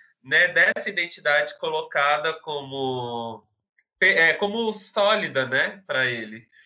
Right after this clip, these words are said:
Então, vamos dizer assim: no meu caso, eu, quando nasci, fui designado como homem. Ao longo da minha trajetória, eu fui me identificando quanto uma pessoa não binária, uma pessoa trans. Então,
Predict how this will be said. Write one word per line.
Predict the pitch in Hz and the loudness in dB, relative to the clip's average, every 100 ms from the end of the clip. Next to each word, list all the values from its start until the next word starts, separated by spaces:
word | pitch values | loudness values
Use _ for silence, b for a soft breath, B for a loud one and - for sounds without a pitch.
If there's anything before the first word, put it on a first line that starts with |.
| b | b
Então, | - 143 | -8 -4
vamos | 160 156 | -4 -6
dizer | 160 156 | -4 0
assim: | 165 - | 0 0
no | 147 147 | -8 -4
meu | 156 | -6
caso, | 156 - 117 107 107 110 | -4 0 2 2 -2 -6
eu, | 117 131 | -4 -4
quando | - 147 131 | -4 -4 -2
nasci, | 131 135 135 | 0 0 0
fui | 135 151 | -4 -4
designado | 143 143 143 143 147 | -4 -2 0 0 -2
como | 160 190 | -8 0
homem. | 185 120 - - b b b b | 2 2 -2 -10 b b b b
Ao | 120 | 2
longo | 131 139 | 4 4
da | 147 | 2
minha | 143 139 | 4 2
trajetória, | 135 127 123 117 135 151 151 120 - _ _ - | 2 0 0 0 4 6 4 2 -2 _ _ -16
eu | |
fui | 120 131 | -6 -2
me | |
identificando | 131 135 131 139 139 135 143 | 0 -2 -4 -6 0 0 -2
quanto | - 147 143 | 0 0 0
uma | 156 147 | -2 -2
pessoa | 151 147 - 143 139 | -2 -6 -2 0 2
não | 143 | 0
binária, | 151 165 143 127 | -2 2 2 2
uma | 117 110 | 0 -6
pessoa | 123 - 127 127 | -10 -2 -2 -2
trans. | 123 120 113 | 0 0 0
Então, | 117 113 143 147 | -6 -2 0 0